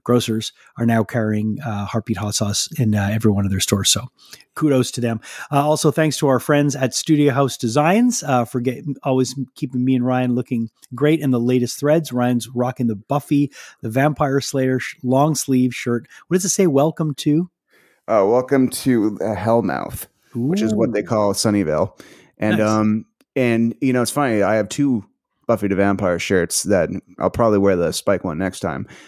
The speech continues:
Speaker 2: But it's kind of funny. It's like, uh, who's Buffy gonna be with? It's gonna be, like, is it gonna be Spike? Is it gonna be Angel? And back in the day, that was, like, Team Edward and Team whatever <laughs> from
Speaker 1: Yeah,
Speaker 2: back in the day,
Speaker 1: yeah,
Speaker 2: but
Speaker 1: yeah,
Speaker 2: just
Speaker 1: yeah,
Speaker 2: much
Speaker 1: yeah.
Speaker 2: more interesting on better content.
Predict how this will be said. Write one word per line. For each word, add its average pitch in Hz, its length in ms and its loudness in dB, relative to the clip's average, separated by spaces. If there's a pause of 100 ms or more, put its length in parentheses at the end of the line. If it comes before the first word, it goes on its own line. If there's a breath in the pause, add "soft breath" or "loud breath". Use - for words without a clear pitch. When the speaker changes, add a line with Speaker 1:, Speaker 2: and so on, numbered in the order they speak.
(120)
Speaker 2:
But - 120 -4
it's - 80 -4
kind 127 120 2
of 107 80 0
funny. 117 340 2
It's - 140 -4
like, 101 240 2
uh, 98 140 4
who's 117 220 0
Buffy 123 240 0
gonna 110 180 2
be 127 240 0
with? 98 220 -2
It's 95 120 -4
gonna 113 200 2
be, 101 240 -4 (360 soft breath)
like, 101 380 0
is 101 240 0
it 110 60 -8
gonna 104 120 -4
be 101 120 -4
Spike? 127 600 0
Is 101 140 -2
it 107 60 -4
gonna 113 180 2
be 98 300 0
Angel? 131 580 0 (240 soft breath)
And 120 100 -2
back 170 200 0
in 139 80 2
the 120 60 0
day, 135 180 0
that 113 140 2
was, 120 140 0
like, 107 140 -4
Team 127 300 -2
Edward 107 560 0
and 95 160 -6
Team 107 260 -2
whatever 104 480 0
<laughs> 127 160 -4
from 139 240 0 (160)
Speaker 1:
Yeah, 135 200 2
Speaker 2:
back 127 220 2
in 127 80 0
the 120 140 0
day, 123 60 2
Speaker 1:
yeah, 127 60 2
Speaker 2:
but 123 120 0
Speaker 1:
yeah, 139 80 2
Speaker 2:
just 139 140 2
Speaker 1:
yeah, 139 140 2
Speaker 2:
much 135 180 0
Speaker 1:
yeah. 131 180 0
Speaker 2:
more 139 200 0
interesting 117 640 -2
on 98 160 -2
better 104 280 2
content. 85 560 -8